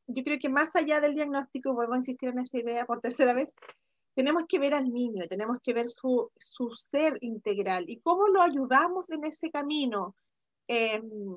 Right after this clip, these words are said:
y quién sabe, quizás va a llegar a la universidad como ese papá soñó, no lo sabemos, o a lo mejor va a tener un oficio, o a lo mejor, em, su discapacidad intelectual es severa y a lo mejor no, no, no lo va a permitir,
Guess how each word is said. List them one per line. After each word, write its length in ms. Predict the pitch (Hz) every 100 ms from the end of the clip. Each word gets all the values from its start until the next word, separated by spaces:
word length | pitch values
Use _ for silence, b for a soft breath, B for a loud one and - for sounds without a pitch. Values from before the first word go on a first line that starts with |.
| 185 _ _ _
y 140 | 269 254
quién 160 | 392 440
sabe, 480 | - 480 453 277 254
quizás 380 | 254 262 320 330
va 60 | 302
a 20 |
llegar 540 | 277 269 294 302 277 - _ _ _ -
a 100 | 247
la 80 | 262
universidad 580 | 269 269 269 - 370 415
como 200 | 381 339
ese 180 | 330
papá 220 | 302 - 320
soñó, 520 | 359 330 480 247 - -
no 120 | 302
lo 80 | 359
sabemos, 560 | - 247 320 277 185 214
o 100 | 226
a 40 |
lo 80 | 240
mejor 260 | 233 277 277
va 40 |
a 40 |
tener 180 | 262 269
un 120 | 285
oficio, 640 | 269 - 330 415 - 208 - _ _ _
o 100 | -
a 60 | 240
lo 100 | 233
mejor, 540 | 240 240 302 294 285 -
em, 560 | 254 226 214 208 190 - _ _ _ _ _ _
su 300 | - - 247
discapacidad 520 | 226 233 220 214 214 247
intelectual 640 | 247 220 - 240 247 240 -
es 160 | 240 -
severa 560 | 202 180 233 294 277
y 60 | 269
a 40 | 196
lo 80 |
mejor 340 | 196 190 214 214
no, 360 | 202 220 - _ _ -
no, 220 | 208 233 247 233 220 202
no 160 | 214 233
lo 160 | 262 262
va 80 | 240
a 60 |
permitir, 540 | 233 208 269 381 339